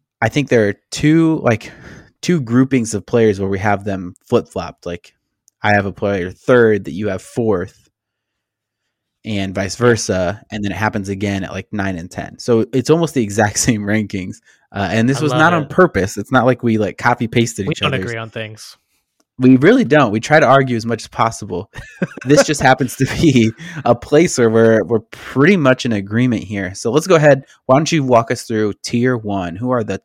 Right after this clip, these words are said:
Speaker 1: top running backs for the twenty twenty-one fantasy football season?
Speaker 2: <sighs> Yes. So tier one, we have two fine gentlemen donning the one and two spot. One, respectively,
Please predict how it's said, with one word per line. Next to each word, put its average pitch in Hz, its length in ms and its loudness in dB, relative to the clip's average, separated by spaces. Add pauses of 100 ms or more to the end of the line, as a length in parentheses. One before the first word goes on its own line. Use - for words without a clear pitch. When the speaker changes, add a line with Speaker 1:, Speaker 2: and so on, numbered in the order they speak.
Speaker 1:
top - 380 -2 (140)
running 104 260 -6
backs 98 520 -4
for 107 120 -6
the 95 80 -4
twenty 120 220 -8
twenty-one 107 460 -6
fantasy 110 500 -4
football - 380 -6
season? - 320 -16 (1300)
Speaker 2:
<sighs> - 280 -16
Yes. 151 500 -2
So 160 540 4
tier 240 300 2
one, 165 360 0
we 156 100 -4
have 147 680 -4
two 185 520 0 (360)
fine 196 520 2
gentlemen 117 600 -10 (720)
donning 147 560 0 (500)
the 135 160 -2
one 147 200 4
and 131 120 0
two 127 180 -4
spot. - 520 -6 (540)
One, 196 300 4
respectively, 147 580 -2